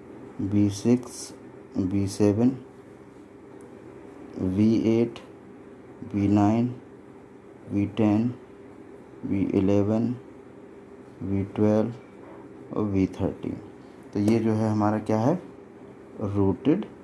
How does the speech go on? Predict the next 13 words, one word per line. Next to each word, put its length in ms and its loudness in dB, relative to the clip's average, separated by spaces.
tree, 240 4
ठीक 180 0
है, 80 2
ये 60 0
हो 120 2
गया 180 4
rooted 420 -2
tree। 180 -10
ओके, 200 2
अब 80 -4
हम 180 4
बात 240 4
करेंगे 420 2